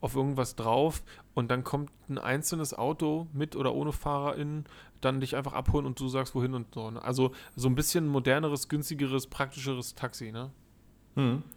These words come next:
Speaker 2: Das wär eigentlich geil. Also es wär auch umweltmäßig natürlich ein mega nice, weißt du? Dann hätte nicht mehr jeder sein eigenes Auto. Es gibt
Speaker 1: Ja.
Speaker 2: in jeder Stadt irgendwie die Standorte,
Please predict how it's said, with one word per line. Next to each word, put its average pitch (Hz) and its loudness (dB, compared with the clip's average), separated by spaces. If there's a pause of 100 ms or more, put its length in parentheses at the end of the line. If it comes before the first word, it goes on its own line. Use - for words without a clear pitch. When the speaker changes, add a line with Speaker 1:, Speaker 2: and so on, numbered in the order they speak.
(320)
Speaker 2:
Das - -12
wär 101 4
eigentlich 131 0
geil. 120 8
Also 87 0
es - -4
wär 104 8
auch 95 4
umweltmäßig 90 2
natürlich 90 -4
ein 92 0
mega 87 0
nice, 80 -4
weißt 85 -6
du? 107 0
Dann 90 0
hätte 90 -4
nicht 90 -4
mehr 92 0
jeder 92 4
sein 92 0
eigenes 85 -2
Auto. 131 2 (360)
Es - -14
gibt 104 2
Speaker 1:
Ja. 104 -2
Speaker 2:
in 98 0
jeder 98 4
Stadt - 0
irgendwie 98 -2
die 92 -2
Standorte, 104 2